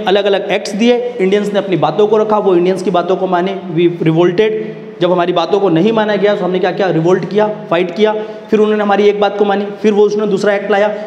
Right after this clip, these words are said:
फिर हम रिवोल्ट कर रहे हैं। तो धीरे धीरे, धीरे धीरे क्या हुआ, ultimately the rule by, rule of, सॉरी, आपका ruled by law जो उन लोगों ने स्टार्ट किया था, वो कन्वर्ट किस पे हुआ, rule of law पे कन्वर्ट हुआ, with the arrival of Constitution of India on twenty-sixth of November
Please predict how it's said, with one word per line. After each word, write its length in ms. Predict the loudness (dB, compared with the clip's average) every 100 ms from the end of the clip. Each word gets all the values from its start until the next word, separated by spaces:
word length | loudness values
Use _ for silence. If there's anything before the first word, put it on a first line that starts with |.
| -4
फिर 120 | 0 2
हम 120 | 2
रिवोल्ट 340 | 2 2 2
कर 120 | 0
रहे 140 | 2 0
हैं। 400 | -2 -8 -14 -6
तो 80 | 0
धीरे 320 | 2 4 2
धीरे, 200 | 4 2
धीरे 200 | 2 2
धीरे 180 | 2 2
क्या 140 | 2
हुआ, 500 | 2 2 0 -6 -2
ultimately 580 | -2 0 2 2 2 -2 -2 0
the 120 | 0
rule 260 | 2 2 0 0
by, 140 | 0 2
rule 240 | 2 2 2
of, 180 | 0
सॉरी, 200 | 0 0
आपका 200 | 0 0
ruled 280 | 2 4 4
by 120 | 2 2
law 140 | 0
जो 120 | 2 2
उन 160 | 2
लोगों 180 | 2 2
ने 60 | 0
स्टार्ट 340 | 0 0 0
किया 160 | 0 0
था, 200 | -2 -4 -10 -16 -10 -8
वो 60 |
कन्वर्ट 360 | -2 0 0 -2
किस 160 | -2
पे 100 | 0
हुआ, 420 | 0 2 -2 -4 -4
rule 220 | 0 0
of 100 | -2
law 180 | -2 -2 0
पे 60 |
कन्वर्ट 340 | -4 -4 -6 -6
हुआ, 200 | -6 -6 -10 -10 -6
with 100 | -2
the 100 | -2
arrival 280 | -2 -2 -2
of 80 | -4 -6
Constitution 560 | -8 -6 -8 -4 -2 -2
of 140 | 0
India 240 | 0 -2 -4 -8 -8
on 100 | -4
twenty-sixth 520 | -2 -2 -4 -4 -4
of 140 | -4
November 320 | -4 -6 -6